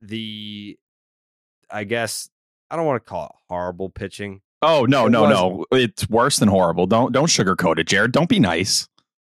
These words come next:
Speaker 2: Hor-,
Speaker 1: Dude.
Speaker 2: arguably the worst starting pitching I think I've ever seen.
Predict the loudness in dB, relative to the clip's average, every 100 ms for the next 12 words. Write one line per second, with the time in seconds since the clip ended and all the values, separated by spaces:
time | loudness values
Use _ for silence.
0 | _ _ _ _ -2 0 0 0 2 2
1 | 4 2 4 4 4 2 0 0 2 2
2 | 2 0 2 2 2 0 0 0 0 0
3 | 2 2 0